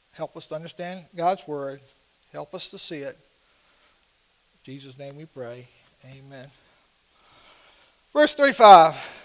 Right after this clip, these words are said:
"And Jesus went about all the cities and villages, teaching in their synagogues and preaching the gospel of the kingdom and healing every sickness and every disease among the people."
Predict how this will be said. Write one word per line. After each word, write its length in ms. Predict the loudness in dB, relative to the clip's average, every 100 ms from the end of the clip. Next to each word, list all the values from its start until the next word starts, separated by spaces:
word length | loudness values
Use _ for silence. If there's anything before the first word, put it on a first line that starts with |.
| -20 _ _ _ _
"And 160 | -14 -4
Jesus 400 | -2 -2 -4 -6
went 160 | -2
about 280 | 8 12 12
all 200 | 12 12
the 100 | 8
cities 340 | -4 -6 -6
and 120 | -4 4
villages, 680 | 4 4 0 -10 -12 -16 -20 _ _
teaching 320 | -10 -10 -8 -8
in 60 |
their 100 | -6
synagogues 1040 | -4 -2 -2 4 8 8 6 0 -12 -18 -20 _
and 160 | -20 -14
preaching 320 | -12 -12 -12
the 60 | -2
gospel 460 | 8 8 8 0
of 60 | -14
the 60 | -12
kingdom 460 | -10 -10 -10 -12 -14 -20 -20 -20 _ -16
and 160 | -14
healing 340 | -6 2 2 4
every 240 | 2 2
sickness 640 | -4 -4 -6 -14 -14 -14 -18 _ _ _ _ _ _ _
and 100 | -8
every 240 | 0 0 0 -6
disease 760 | -12 0 2 0 -4 -14 -18 -20 _ _ _ _ _ _ _
among 260 | -8 -4 -4
the 80 | -2
people." 360 | -6 -6 -14